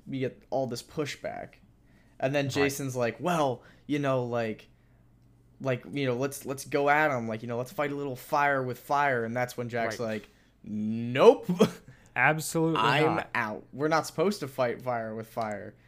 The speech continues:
Speaker 1: Like,
Speaker 2: Yeah,
Speaker 1: that's not what
Speaker 2: and
Speaker 1: Christians are supposed to do." And then Jason's like, "That's all
Speaker 2: Well,
Speaker 1: I
Speaker 2: it's,
Speaker 1: know how
Speaker 2: it's
Speaker 1: to
Speaker 2: the
Speaker 1: do."
Speaker 2: only way I know. Yeah,
Speaker 1: I was
Speaker 2: exactly.
Speaker 1: like, "Oh, Jason. Oh,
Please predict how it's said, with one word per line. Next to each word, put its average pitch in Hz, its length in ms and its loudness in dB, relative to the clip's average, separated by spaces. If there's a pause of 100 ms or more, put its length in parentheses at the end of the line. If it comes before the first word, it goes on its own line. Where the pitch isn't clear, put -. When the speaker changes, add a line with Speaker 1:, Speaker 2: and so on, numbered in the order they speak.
(180)
Speaker 1:
Like, 156 80 -2
Speaker 2:
Yeah, 131 120 2
Speaker 1:
that's 135 180 0
not 143 180 2
what 139 80 -2
Speaker 2:
and 131 120 -4
Speaker 1:
Christians 147 400 -4
are 131 60 -4
supposed 143 340 -4
to 139 40 -10
do." 113 200 -4
And 113 120 -6
then 117 100 -4
Jason's 117 400 -6
like, 107 260 -6 (400)
"That's 131 220 0
all 117 120 2
Speaker 2:
Well, 175 100 2
Speaker 1:
I - 40 0
Speaker 2:
it's, 107 80 -2
Speaker 1:
know 110 120 -4
how 113 200 -2
Speaker 2:
it's 131 80 0
Speaker 1:
to 120 60 -2
Speaker 2:
the 196 80 6
Speaker 1:
do." 175 80 10
Speaker 2:
only 156 180 4
way 143 180 6
I 123 80 4
know. 123 200 -2
Yeah, 101 260 0
Speaker 1:
I 87 60 -8
was 95 40 -14
Speaker 2:
exactly. 101 500 -6
Speaker 1:
like, - 300 -12
"Oh, 180 480 6
Jason. 120 720 -4 (140)
Oh, 117 960 0